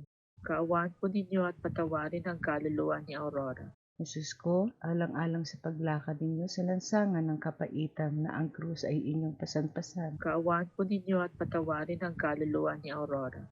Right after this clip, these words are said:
Speaker 2: Jesus ko, alang-alang sa kasantu-santusan ninyong mukha na naliligo sa dugo at inyong binayaang malarawan sa birang ni Veronica.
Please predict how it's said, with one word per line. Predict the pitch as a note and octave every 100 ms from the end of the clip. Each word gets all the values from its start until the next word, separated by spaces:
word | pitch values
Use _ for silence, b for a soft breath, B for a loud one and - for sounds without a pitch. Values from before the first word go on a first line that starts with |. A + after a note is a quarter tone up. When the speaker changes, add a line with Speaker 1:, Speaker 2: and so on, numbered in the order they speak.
| _ _ _
Speaker 2:
Jesus | E3+ - F3 -
ko, | F#3+ G#3+ B3+
alang-alang | F3 E3+ E3+ E3 E3 D#3+
sa | D#3 E3
kasantu-santusan | - F#3+ - E3 D#3+ G#3 G#3 F3+ E3 - D#3+ - D#3+
ninyong | D#3+ D#3 D#3+ D3
mukha | - D#3 C#3+ -
na | D3+
naliligo | D#3 D#3 E3 E3 F#3 E3 E3+
sa | - D3
dugo | D3+ C#3+ C#3+ C3 - B B B -
at | -
inyong | F#3+ G3 F#3+
binayaang | F#3 F3 F3 E3+ A#2+ E3+
malarawan | E3 E3 E3 F3 F#3 E3 C#3+ C#3 C#3
sa | - D#3
birang | D3+ D3+ D#3+ D3 C#3+
ni | C#3+
Veronica. | C#3+ D3 D3 D#3 C#3+ C#3 C3+